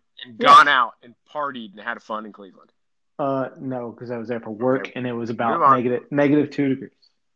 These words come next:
Speaker 1: Moving on. Yeah, Lakeside, bro.
Speaker 2: I went, and I went to the clinic. You know, the Cleveland Clinic, overrated.
Speaker 1: Mm-hmm.
Speaker 2: <clears throat> Just gonna say it.
Speaker 1: Hmm.
Speaker 2: I said it.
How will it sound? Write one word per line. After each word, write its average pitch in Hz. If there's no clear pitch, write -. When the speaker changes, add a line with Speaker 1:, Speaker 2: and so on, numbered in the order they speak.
Speaker 1:
Moving 131
on. 143
Yeah, 185
Lakeside, 107
bro. 92
Speaker 2:
I 139
went, 180
and 147
I 135
went 175
to 180
the 147
clinic. -
You 127
know, 120
the 131
Cleveland 135
Clinic, 147
overrated. 107
Speaker 1:
Mm-hmm. 143
Speaker 2:
<clears throat> -
Just -
gonna 117
say -
it. -
Speaker 1:
Hmm. 208
Speaker 2:
I 151
said 180
it. -